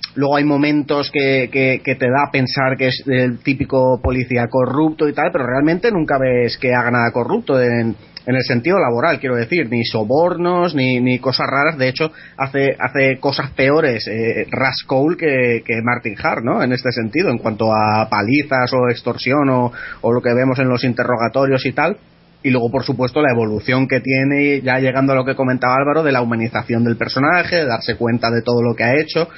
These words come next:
Es, eh, a mí la verdad es que es un personaje que me parece que está mejor escrito que el de Ra's Cole y, y, y me ha gustado muchísimo cómo lo ha interpretado Harrelson, la verdad.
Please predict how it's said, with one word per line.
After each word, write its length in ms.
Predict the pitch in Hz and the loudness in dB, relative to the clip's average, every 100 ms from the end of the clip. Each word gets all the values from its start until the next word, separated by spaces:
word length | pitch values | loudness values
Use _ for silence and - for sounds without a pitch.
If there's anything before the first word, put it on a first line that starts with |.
| - - - | -20 -20 -6
Es, 260 | 113 117 - 98 104 - - - | -2 -2 -4 -12 -16 -14 -14 -4
eh, 260 | 101 107 107 | -2 2 2
a 120 | 107 | 2
mí 120 | 117 139 | 2 2
la 80 | |
verdad 160 | 147 139 | 2 0
es 60 | 143 | -2
que 40 | |
es 60 | 143 | -4
un 100 | 131 | 0
personaje 420 | 131 135 135 156 | 0 0 0 0
que 320 | 131 127 120 117 | 2 2 2 0
me 200 | 123 120 | -2 0
parece 260 | 113 123 | 0 0
que 60 | 139 | -2
está 220 | 135 135 147 147 - | 0 0 0 0 -2
mejor 360 | 135 131 135 135 | 0 0 0 -2
escrito 420 | 131 139 135 156 | -2 -2 0 -2
que 60 | |
el 80 | 123 | 0
de 240 | 117 113 110 | 0 -2 -2
Ra's 260 | 120 - | -4 -4
Cole 340 | - 101 101 113 | -4 -4 -2 0
y, 220 | 110 110 | 0 0
y, 500 | 117 110 110 101 98 | 0 0 0 0 0
y 40 | |
me 120 | 110 | 2
ha 60 | 120 | 2
gustado 280 | 120 - 120 | 0 0 0
muchísimo 520 | 117 117 120 123 117 | 0 0 0 2 0
cómo 160 | 113 107 | 0 0
lo 60 | |
ha 20 | |
interpretado 840 | 107 101 104 110 104 104 101 98 95 | 0 0 -2 -2 -2 0 0 -2 -2
Harrelson, 480 | 107 104 104 104 | -2 -2 -4 -6
la 80 | 101 | -4
verdad. 260 | 101 107 | -4 -2